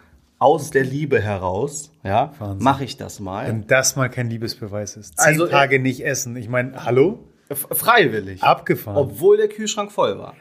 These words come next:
Speaker 2: Aber da zeigt sich auch, wie entscheidend ein motivierendes, inspirierendes,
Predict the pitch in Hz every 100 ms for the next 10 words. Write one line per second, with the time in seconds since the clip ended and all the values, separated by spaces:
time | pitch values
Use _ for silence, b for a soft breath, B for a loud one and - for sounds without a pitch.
0 | - 151 160 160 165 190 190 185 160 160
1 | 131 143 175 165 139 - 127 131 147 156
2 | 135 127 127 127 127 b b b b b
3 | b _ 139 143 147 147 151 165 170 165
4 | 160 - 165 175 - 175 156 160 160 151
5 | 151 151 -